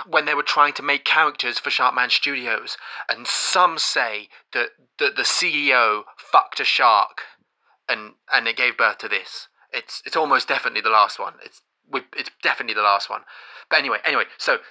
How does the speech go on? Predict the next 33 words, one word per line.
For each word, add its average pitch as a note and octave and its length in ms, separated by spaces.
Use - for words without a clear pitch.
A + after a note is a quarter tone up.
um, C3 300
I C#3 60
need C#3+ 160
you - 40
to - 80
go D3 80
to C#3+ 60
my C#3+ 100
laptop, A#2+ 460
um, A#2+ 340
open C#3+ 220
it - 80
up. A#2+ 240
Um, A#2+ 160
the A#2+ 80
password C3+ 480
is A#2 200
Sharkman, A2 760
uh, G#2+ 280
lowercase, C3+ 420
all C#3+ 120
one B2 160
word, G2+ 260
and A#2 280
I A#2+ 80
need B2+ 60
you B2+ 160
to - 40
go C#3+ 80
into B2+ 120
my B2+ 100
documents, - 520
uh, A2 140